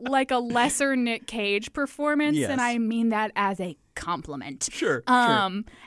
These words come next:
Speaker 1: it is all eyebrow acting.
Speaker 2: Mm-hmm.
Speaker 1: It is really, there's some really fun kills in it, though.
Speaker 2: Sure. An, an umbrella gets shoved through someone,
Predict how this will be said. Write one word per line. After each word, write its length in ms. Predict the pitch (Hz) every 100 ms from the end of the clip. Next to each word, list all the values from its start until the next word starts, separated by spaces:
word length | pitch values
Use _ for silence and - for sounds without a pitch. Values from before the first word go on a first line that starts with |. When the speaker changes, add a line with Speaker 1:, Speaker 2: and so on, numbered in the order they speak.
| -
Speaker 1:
it 160 | 269 277
is 360 | 269 240 220 - _ _ _ - -
all 420 | 285 349 359 349
eyebrow 600 | - 254 277 262 277 277 277
acting. 920 | 269 277 - 269 269 262 262 262 254
Speaker 2:
Mm-hmm. 160 | 302 254
Speaker 1:
It 140 | 233
is 480 | 233 214 214 214 - _ _ _ _ _ _ _ _ _ _ _ _ _ _ _ - 220
really, 360 | 320 403 392 -
there's 240 | 226 247
some 140 | 214 202
really 220 | 254 294
fun 220 | 269 262
kills 320 | 254 208 208
in 80 | 220
it, 160 | 214 -
though. 460 | 214 208 208 208 226
Speaker 2:
Sure. 80 | 139
An, 120 | 131
an 140 | 131
umbrella 480 | 120 113 110 107 123
gets 260 | 139 127 -
shoved 300 | - 110 -
through 160 | 147
someone, 420 | - 156 165 220